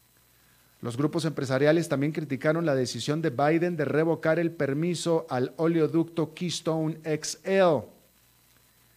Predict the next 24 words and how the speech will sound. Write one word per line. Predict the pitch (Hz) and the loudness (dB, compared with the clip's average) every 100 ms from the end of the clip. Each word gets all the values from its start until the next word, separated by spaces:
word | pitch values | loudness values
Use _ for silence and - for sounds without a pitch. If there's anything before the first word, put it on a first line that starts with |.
| _ _ - | _ _ -4
Al | 127 | 0
respecto, | 170 - - 190 190 180 | 0 0 0 0 2 0
dijo | 175 190 | 2 2
la | 156 | 0
Chamber | - 175 175 175 | 2 0 2 0
of | 139 - | 0 2
Commerce | 180 180 160 220 - - _ _ _ _ _ - | 2 4 2 0 -4 -14 _ _ _ _ _ 0
que | 135 | 4
esto | 175 180 202 | 4 4 2
dañará | 165 156 139 135 165 165 | 2 2 2 2 4 4
a | |
los | 165 156 | 2 0
consumidores | - 131 180 185 170 175 190 208 - | -2 -2 -2 0 4 6 4 0 -2
y | 156 | -2
dejará | 143 180 160 165 175 | -2 -2 0 0 0
sin | - 190 190 | -2 -4 -4
trabajo | 185 147 165 170 170 165 - | -2 2 4 2 0 -2 -2
a | 139 139 | -4 -2
miles | 160 185 185 185 | -2 0 2 0
de | 160 | 0
estadounidenses | 135 147 156 165 143 160 151 156 143 - | -2 0 0 0 0 -2 -2 -4 -4 -4
que | 120 | -8
se | - | -4
dedican | 156 131 123 120 131 127 | -4 -2 -4 -6 -6 -6